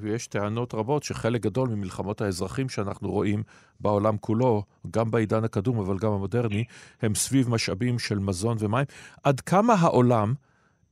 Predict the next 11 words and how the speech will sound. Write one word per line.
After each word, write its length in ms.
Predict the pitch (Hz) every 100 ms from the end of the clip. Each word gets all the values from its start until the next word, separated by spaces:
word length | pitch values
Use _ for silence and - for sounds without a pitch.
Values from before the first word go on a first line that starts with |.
| 131
אה, 220 | 139 135 -
אה, 200 | 135 135
בכלל 420 | 123 123 156 185 208 _
עוסק 380 | 185 - 269 214
בזה? 300 | 135 90 87
כלומר, 380 | - 127 127
עד 120 | 120 -
כמה 320 | 165 185 214
ישנה 400 | 190 - 147 156
תחושת 560 | 143 147 131 - 156
דחיפות, 720 | 156 160 - 156 - 117 107